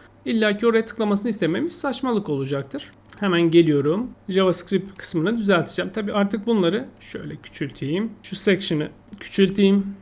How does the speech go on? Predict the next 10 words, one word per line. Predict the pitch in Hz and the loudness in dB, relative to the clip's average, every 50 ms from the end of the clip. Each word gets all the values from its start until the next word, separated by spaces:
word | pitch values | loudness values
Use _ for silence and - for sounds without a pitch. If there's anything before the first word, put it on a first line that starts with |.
| - - | -18 -10
Şimdi | - - 240 208 165 135 120 - - - - - - 202 | -4 0 2 2 2 0 -2 -8 -16 -20 -20 -14 -6 0
gelip | 190 240 277 - - - | 0 2 2 0 0 -2
buraya | 302 269 269 269 277 269 | 2 2 2 2 2 0
tıklandığında | - 330 320 302 269 247 226 208 202 202 214 233 240 320 - | -2 -2 0 0 2 2 4 4 4 4 4 4 2 0 -2
kapanmasını | - 247 247 240 240 247 240 247 247 240 - 311 | -2 -4 -2 0 0 0 2 2 0 2 2 0
istiyorsam | 247 - - 202 175 165 - 277 302 269 | 0 2 2 2 2 2 2 0 2 2
ben | 262 254 247 | 2 2 2
buraya | 247 262 233 269 247 - | 2 4 2 2 2 -2
k-, | - - 226 | -10 -6 -4
bir | 262 254 208 - - | -2 -2 -2 -6 -10